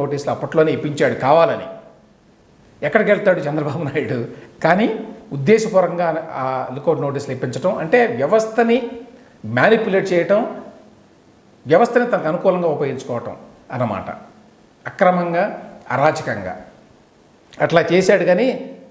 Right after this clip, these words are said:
ఆయన మరి, ఆ, అది పారలేదనుకోండి ఆ పాచిక, దాంట్లో ఎటువంటి ఇబ్బంది లేదు అని చెప్పి శంషాబాద్లో ఇమిగ్రేషన్ అధికారులు, ఆ, వీళ్ళ అభ్యంతరాలను తోసిపుచ్చారు. దానివల్లనే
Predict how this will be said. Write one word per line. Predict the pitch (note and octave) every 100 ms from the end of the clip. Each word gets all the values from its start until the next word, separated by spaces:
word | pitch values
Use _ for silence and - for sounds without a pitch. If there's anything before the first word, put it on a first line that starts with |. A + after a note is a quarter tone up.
| - _ _ _
ఆయన | E3+ D#3+ E3 D3
మరి, | C#3 C3 B2+ B2+ B2+
ఆ, | B2+ B2+ A#2+ A2+ C3+
అది | B2+
పారలేదనుకోండి | A#2 B2+ F3+ F#3+ F#3 D#3+ C#3+ C3+ A#2+
ఆ |
పాచిక, | A2 B2 E3 B2+ C3 - - - - - _ _ - -
దాంట్లో | G#2 C3 D#3+ F3
ఎటువంటి | D#3 E3 D3
ఇబ్బంది | C#3+ D#3 D3
లేదు | B2 D3 D#3+
అని | C#3
చెప్పి | C3 B2 G#3 C#3+ - - - C#3+
శంషాబాద్లో | C#3+ D#3 C3+ B2+ C3
ఇమిగ్రేషన్ | A#2+ B2 B2+ A#2+
అధికారులు, | A2+ G#2+ B2 A#2+ E3+ F#3 - - - - _ _ _ -
ఆ, | B2 A#2 -
వీళ్ళ | C#3 B2+ B2
అభ్యంతరాలను | A#2 D3+ D#3 D3 D#3
తోసిపుచ్చారు. | F3+ D#3+ D#3 D#3 - C#3 A#2 G#2 - - - B2+
దానివల్లనే | C3+ C#3 C3 D3+ G3+ D#4